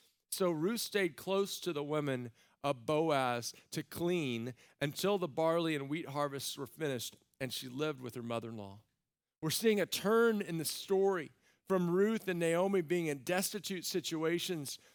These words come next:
to things turning favorably for them. And we under-, we want to understand what's going on in this story.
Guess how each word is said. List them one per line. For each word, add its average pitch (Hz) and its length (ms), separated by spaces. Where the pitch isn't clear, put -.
to 170 80
things 202 480
turning 196 560
favorably 170 960
for 185 380
them. 127 240
And 165 80
we 202 100
under-, 285 160
we 202 160
want 247 200
to - 40
understand 214 540
what's 185 220
going 202 260
on 180 540
in 170 140
this 165 160
story. 180 420